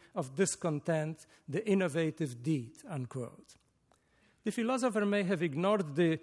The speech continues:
implications of the opera's final scene, but otherwise he captures its significance to perfection. Whether this is specifically German or not, it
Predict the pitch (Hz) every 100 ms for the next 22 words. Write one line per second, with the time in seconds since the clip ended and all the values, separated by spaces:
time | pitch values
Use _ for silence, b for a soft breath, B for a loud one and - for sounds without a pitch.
0 | B - 185 180 175 - 196 202 190 170
1 | 170 131 190 202 190 170 160 - 175 165
2 | 165 165 160 - 262 214 175 175 214 240
3 | 233 208 190 - 202 - 240 - 214 185
4 | 180 156 - 147 175 170 160 165 147 -
5 | - 160 165 143 - 127 - - 98 -
6 | _ _ b b b - 170 175 143 175
7 | 185 - 175 - 196 196 165 160 127 170
8 | 170 156 151 151 190 240 226 - B B
9 | B 208 185